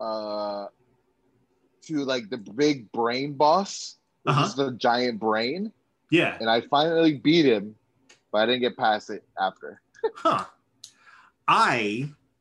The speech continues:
Speaker 2: uh, made it to the last level.
Speaker 1: Holy
Speaker 2: I didn't
Speaker 1: crap.
Speaker 2: make it to the boss of the last level,
Speaker 1: Right.
Speaker 2: but, like, the boss at the end of level five is, like, a, like, a pharaoh mask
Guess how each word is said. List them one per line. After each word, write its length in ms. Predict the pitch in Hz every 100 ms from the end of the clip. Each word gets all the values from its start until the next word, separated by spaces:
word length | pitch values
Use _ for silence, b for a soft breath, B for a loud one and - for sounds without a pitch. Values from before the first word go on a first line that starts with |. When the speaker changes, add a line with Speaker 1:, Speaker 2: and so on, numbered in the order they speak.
| _
Speaker 2:
uh, 420 | 123 110 107 104 101 _ -
made 200 | 127 113
it 100 | -
to 100 | 131
the 80 | 117
last 340 | 127 139 -
level. 340 | 208 107 95 - _ _ _ _ _ _ _ _
Speaker 1:
Holy 400 | - - 403 - 156
Speaker 2:
I 60 |
didn't 140 | 170 175
Speaker 1:
crap. 80 | 175
Speaker 2:
make 140 | 160
it 80 | 165
to 80 | 123
the 60 |
boss 680 | - 226 180 117 104 123 -
of 160 | 120 110
the 80 | 113
last 320 | 110 101 117
level, 140 | 113
Speaker 1:
Right. 260 | 110 101 92 -
Speaker 2:
but, 340 | 113 101 -
like, 160 | 117 -
the 80 |
boss 280 | 139 143 151
at 60 | 165
the 40 |
end 100 | 165
of 100 | 147
level 200 | 127 123 110
five 420 | 117 110 120 110
is, 120 | -
like, 180 | 110 107
a, 200 | 95 95 - _ _ _ _ _ _ _ -
like, 100 | 107
a 60 |
pharaoh 580 | - - 120 113 127 139
mask 640 | 143 143 147 147 - -